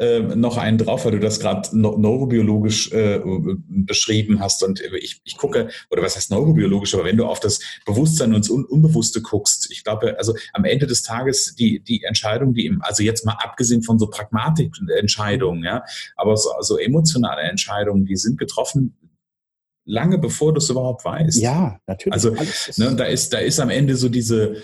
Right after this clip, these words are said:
Speaker 1: dieses Thema: Wir haben einen freien Willen, ist eine Illusion.
Speaker 2: Ja, natürlich ist eine
Speaker 1: Ja.
Speaker 2: Illusion. Und, ähm, wir, wir, wir versuchen nur immer,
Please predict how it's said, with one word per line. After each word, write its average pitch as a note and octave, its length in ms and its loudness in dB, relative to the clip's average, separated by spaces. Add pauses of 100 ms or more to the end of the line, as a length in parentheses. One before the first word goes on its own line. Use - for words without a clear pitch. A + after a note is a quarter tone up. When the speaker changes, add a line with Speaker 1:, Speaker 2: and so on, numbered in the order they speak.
(160)
Speaker 1:
dieses G#2 260 4
Thema: C3 360 0
Wir G#2+ 120 0
haben B2 320 2
einen A2 260 4
freien G#2+ 440 2
Willen, D#3 480 4
ist - 180 0
eine A2+ 80 4
Illusion. A2 880 2 (380)
Speaker 2:
Ja, A#2+ 240 -2
natürlich D3 380 -2
ist - 120 -6
eine F#2+ 120 -2
Speaker 1:
Ja. G#2+ 80 2
Speaker 2:
Illusion. G#2+ 420 0
Und, G#2+ 180 0 (460)
ähm, A#2+ 320 -2
wir, A2+ 320 0
wir, A#2 260 -2
wir C3+ 120 -2
versuchen D3+ 520 0
nur D3 160 0
immer, E3+ 380 0